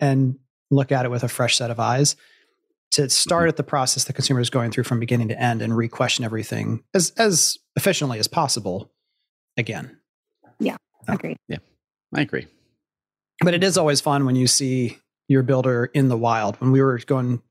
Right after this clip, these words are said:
Speaker 1: from the airport in Guatemala City to Antigua, we drove by the builder that I helped down there. And I wasn't expecting it.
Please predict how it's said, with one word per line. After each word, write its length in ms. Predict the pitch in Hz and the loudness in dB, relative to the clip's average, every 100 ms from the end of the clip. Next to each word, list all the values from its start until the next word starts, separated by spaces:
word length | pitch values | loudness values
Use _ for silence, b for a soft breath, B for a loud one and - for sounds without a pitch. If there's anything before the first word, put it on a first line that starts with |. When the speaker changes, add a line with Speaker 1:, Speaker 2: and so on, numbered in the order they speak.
| - | -4
Speaker 1:
from 140 | 131 | 0
the 140 | 135 | 2
airport 480 | 135 131 - 131 123 - | 2 0 0 0 -2 -4
in 120 | 127 | -2
Guatemala 460 | 123 123 117 117 113 | 0 0 0 0 2
City 320 | 139 123 117 | 0 -4 -6
to 320 | - 127 117 - B B B B B | -2 0 -2 -6 B B B B B
Antigua, 540 | 123 117 131 123 107 | -2 0 0 0 -2
we 100 | 104 | -4
drove 300 | 107 113 107 | -4 -4 -2
by 240 | - 104 107 - - _ _ | -2 -2 -2 -8 -16 _ _
the 100 | 127 | -2
builder 300 | 113 110 104 | 0 0 -2
that 240 | - 120 | -2 0
I 180 | 101 104 | 0 0
helped 300 | 104 110 107 | 0 0 -2
down 220 | - 107 | -2 -2
there. 300 | 110 113 - - b b b | -2 -2 -2 -6 b b b
And 140 | 143 | -2
I 60 | 165 | 2
wasn't 240 | 170 156 127 | 2 0 -2
expecting 460 | - 143 - 123 | -2 -2 -2 -4
it. 140 | 110 | -4